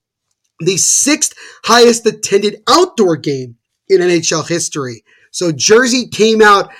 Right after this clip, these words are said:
strong and showed up for this game. And I wanna give credit to everybody that went to that game,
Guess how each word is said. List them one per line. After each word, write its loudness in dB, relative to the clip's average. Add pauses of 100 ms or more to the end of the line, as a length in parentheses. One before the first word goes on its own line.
(100)
strong -2 (300)
and -4
showed 2 (160)
up 0 (360)
for 0
this 0
game. -2 (220)
And -6
I -4
wanna 0
give -2
credit -4
to -10 (160)
everybody 0
that -6
went -6
to -10
that -8
game, -6